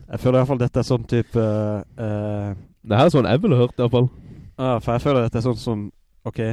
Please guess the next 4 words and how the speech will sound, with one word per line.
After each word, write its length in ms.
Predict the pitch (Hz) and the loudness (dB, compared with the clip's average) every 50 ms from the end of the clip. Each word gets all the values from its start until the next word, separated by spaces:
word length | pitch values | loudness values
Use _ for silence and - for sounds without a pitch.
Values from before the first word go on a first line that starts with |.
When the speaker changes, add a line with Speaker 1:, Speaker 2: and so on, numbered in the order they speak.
| 113 - - - _ _ _ _ _ - - _ - | -6 -8 -14 -20 _ _ _ _ _ -20 -20 _ -14
Speaker 1:
definitivt 680 | 104 - 123 113 113 123 117 104 - - _ _ - - - _ _ _ _ _ _ _ _ _ _ _ _ | -10 -6 -6 -2 -2 -2 -2 -2 -4 -12 _ _ -20 -20 -20 _ _ _ _ _ _ _ _ _ _ _ _
fjerner 640 | - - 113 107 110 107 110 110 110 120 123 117 - - - _ _ - | -10 -8 -8 -8 -8 -10 -10 -6 -4 -4 -4 -4 -6 -14 -20 _ _ -6
folk 160 | 127 117 110 | -4 -4 -4
som 140 | - 127 123 | -4 -6 -8